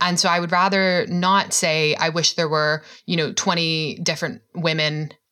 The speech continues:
kind of just thrown into random places throughout this story, not with any sort of real, sincere, or well thought out narrative purpose."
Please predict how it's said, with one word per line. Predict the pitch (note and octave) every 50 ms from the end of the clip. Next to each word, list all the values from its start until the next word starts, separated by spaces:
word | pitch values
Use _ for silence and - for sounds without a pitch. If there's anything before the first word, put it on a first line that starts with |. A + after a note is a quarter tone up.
| _ _ _ _ _ _ _ _ _
kind | - F#3 F#3 F3
of | E3+
just | D#3+ D#3 - -
thrown | F3+ E3 D#3+ D#3+
into | D#3+ D#3+ D#3 D#3+
random | D#3+ D3+ D3+ D3+ D3
places | D3+ D3 D3 C#3+ - D3 -
throughout | - D#3 D3 C#3+ -
this | - D3 C#3 -
story, | - - F3+ E3 D#3+ D#3+ D#3 D#3 D#3 - - -
not | F3 E3 D#3+ C#3
with | D3 D#3 -
any | D#3 D#3 D#3 D3+ D3+
sort | - - D#3
of | D3+ D3 D#3
real, | D3+ D3+ D3 C#3+ D3 D3+ D#3 - - - - -
sincere, | - - E3+ D#3 - E3 D#3 D3+
or | D3 D3+
well | D3 C#3+ D3 C#3+
thought | - C#3+ C#3+
out | C3+ C3 C3+ - -
narrative | D3 C#3+ C#3 C3+ B2+ B2+
purpose." | - C#4+ C#4 C4 - G3 E3 E3 D3+ - -